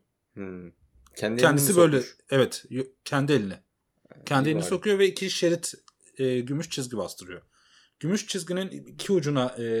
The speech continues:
Speaker 2: bir ucuna led, bir ucuna pil bağlayarak ledin yanmasını sağlıyor.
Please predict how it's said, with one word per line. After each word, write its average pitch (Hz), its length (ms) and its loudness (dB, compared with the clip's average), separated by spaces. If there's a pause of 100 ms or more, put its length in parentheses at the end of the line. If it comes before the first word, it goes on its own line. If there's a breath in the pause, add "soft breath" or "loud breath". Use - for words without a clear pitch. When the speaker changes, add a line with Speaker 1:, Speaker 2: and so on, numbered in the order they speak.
(640)
Speaker 2:
bir 160 80 2
ucuna 113 400 -2 (140)
led, 190 180 0 (220)
bir 160 60 2
ucuna 151 520 -2 (240)
pil 123 260 -6
bağlayarak 151 520 0 (320 soft breath)
ledin 156 180 0
yanmasını 143 480 0
sağlıyor. 92 420 -6